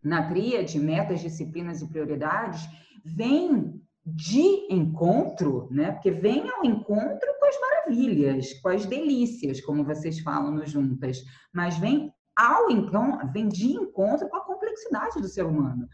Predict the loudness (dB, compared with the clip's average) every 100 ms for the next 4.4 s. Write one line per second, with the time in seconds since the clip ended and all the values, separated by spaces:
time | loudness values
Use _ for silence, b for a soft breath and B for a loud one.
0 | b b b -4 0 0 0 -2 0 0
1 | 0 -2 -2 -2 0 -2 -4 -4 -6 -2
2 | -2 -2 -8 _ _ _ _ _ _ _
3 | _ _ -2 0 0 0 -2 -4 -4 -4
4 | -2 0 0